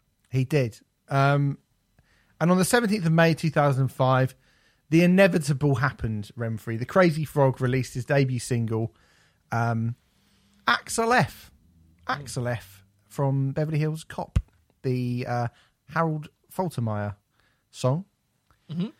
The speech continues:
Speaker 2: Yeah.
Speaker 1: From nineteen eighty-four's Beverly Hills Cop, which I have to say is a great song. Great little piece of soundtrack from eighties soundtrack.
Speaker 2: It's
Speaker 1: So it's
Speaker 2: very
Speaker 1: a great song. It's not a great song. It's a, it's
Speaker 2: I was
Speaker 1: a good little bit of, yeah.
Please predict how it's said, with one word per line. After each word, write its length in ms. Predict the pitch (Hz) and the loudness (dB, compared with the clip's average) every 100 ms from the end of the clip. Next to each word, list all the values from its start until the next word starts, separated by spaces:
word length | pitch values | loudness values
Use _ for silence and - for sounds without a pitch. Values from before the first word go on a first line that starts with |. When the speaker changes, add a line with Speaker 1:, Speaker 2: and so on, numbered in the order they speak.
| _ - | _ -12
Speaker 2:
Yeah. 180 | 147 - _ _ _ _ _ | -10 -10 _ _ _ _ _
Speaker 1:
From 160 | 226 190 | 4 6
nineteen 220 | 196 185 | 6 4
eighty-four's 480 | 180 151 175 165 147 | 2 2 2 2 4
Beverly 260 | 170 151 | 2 4
Hills 240 | 156 160 135 | 4 2 2
Cop, 300 | 170 196 - | 0 0 0
which 160 | 233 | -4
I 40 | 320 | -4
have 240 | - - | -10 -14
to 80 | - | -10
say 280 | - 123 123 | -8 -6 -6
is 120 | 117 | -8
a 40 | 117 | -8
great 380 | 139 131 135 - | -4 -4 -4 -8
song. 360 | - 151 190 _ _ _ _ _ - | -6 -4 -6 _ _ _ _ _ -6
Great 220 | 170 143 | -4 -4
little 240 | 143 147 | -6 -8
piece 340 | 131 - 135 135 | -6 -4 -4 -6
of 80 | 127 | -8
soundtrack 600 | 151 147 147 160 - - | -4 -4 -4 -6 -8 -16
from 200 | - - | -14 -8
eighties 400 | 143 139 143 135 | -8 -8 -12 -10
soundtrack. 420 | 143 143 160 160 _ _ _ | -8 -8 -8 -12 _ _ _
Speaker 2:
It's 220 | 190 165 - | -8 -8 -10
Speaker 1:
So 80 | |
it's 180 | 139 127 | -14 -4
Speaker 2:
very 260 | 185 180 160 | 0 0 0
Speaker 1:
a 40 | |
great 200 | 123 123 | -4 -4
song. 160 | 139 135 | -4 -4
It's 100 | - | -4
not 140 | 123 | -8
a 20 | 110 | -6
great 300 | 110 107 - | -6 -6 -8
song. 240 | 110 110 | -10 -10
It's 140 | 135 | -10
a, 40 | 139 | -12
it's 180 | 131 151 | -10 -2
Speaker 2:
I 80 | 170 | -2
was 140 | 160 | 0
Speaker 1:
a 20 | |
good 200 | 165 147 | 0 0
little 160 | 139 131 | 0 -4
bit 180 | 127 127 | -6 -6
of, 160 | 120 _ _ _ _ _ _ - | -10 _ _ _ _ _ _ -18
yeah. 160 | - | -18